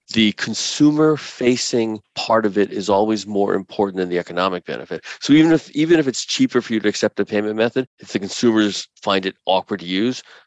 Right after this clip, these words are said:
a retailer's not gonna light that up. But in the case of this, it's something that consumers are familiar with and an added benefit. So, so it may increase the conclusion of sales,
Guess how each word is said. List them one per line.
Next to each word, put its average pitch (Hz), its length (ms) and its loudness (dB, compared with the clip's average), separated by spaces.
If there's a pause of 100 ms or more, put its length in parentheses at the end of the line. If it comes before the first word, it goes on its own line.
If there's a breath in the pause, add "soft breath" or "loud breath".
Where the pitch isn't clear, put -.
a 87 100 -4
retailer's 92 460 -4
not 90 180 -2
gonna 87 140 -6
light 85 240 -4
that 82 160 -2
up. 107 180 0 (160)
But 123 80 4
in 120 80 2
the 123 60 4
case 160 260 4
of 135 80 0
this, 165 320 2 (380 soft breath)
it's - 140 -6
something 120 300 0
that 104 140 0
consumers 104 380 0
are 95 60 -2
familiar 127 420 2
with 98 240 4 (300 soft breath)
and 98 160 0
an 101 80 0
added 123 300 2
benefit. 117 500 0 (160)
So, 104 220 0
so 101 160 0
it 95 60 -4
may 107 200 4
increase 104 540 -4
the 98 260 -4
conclusion 104 580 -2
of 82 80 -10
sales, 92 460 0